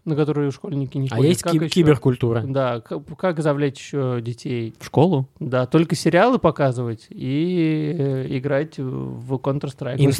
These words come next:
Speaker 1: сериалы
Speaker 2: развития интернета.
Speaker 3: А такой есть.
Speaker 2: Или iri предложил ввести киберспортивные дисциплины игры в школьную программу. В частности, предложено изучать Dota два, Dota Underworlds, ну, вы знаете, в чем разница, я думаю,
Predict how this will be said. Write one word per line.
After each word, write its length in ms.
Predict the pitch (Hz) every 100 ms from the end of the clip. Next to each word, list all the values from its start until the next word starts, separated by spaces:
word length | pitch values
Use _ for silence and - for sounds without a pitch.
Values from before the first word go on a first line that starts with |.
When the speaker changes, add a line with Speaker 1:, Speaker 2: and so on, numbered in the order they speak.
| 165
Speaker 1:
сериалы 320 | 170 180 165 - -
Speaker 2:
развития 540 | 135 127 147 - 131
интернета. 600 | 135 120 123 110 98 120 131 _
Speaker 3:
А 120 | - 117
такой 260 | 113 123
есть. 240 | 110 101 135
Speaker 2:
Или 280 | 131 120 - _ _ -
iri 360 | 127 117 127 - _ -
предложил 440 | 123 127 135 156
ввести 340 | 135 127 - 135
киберспортивные 680 | 127 120 - 117 135 127
дисциплины 480 | 117 110 131 117 117
игры 120 | 156 160
в 80 |
школьную 400 | - - 123 139
программу. 460 | 127 123 120 107 98
В 40 | -
частности, 420 | 139 127 107 -
предложено 460 | 120 120 139 110
изучать 320 | 110 113 113 107
Dota 280 | 120 131
два, 280 | 123 123 147 _ _ _ _ _ -
Dota 340 | 120 131 127 -
Underworlds, 640 | 123 120 120 120 139 - - -
ну, 100 | 123
вы 80 | 107
знаете, 300 | 98 95 -
в 20 |
чем 120 | -
разница, 300 | 110 110 -
я 40 | 113
думаю, 220 | 113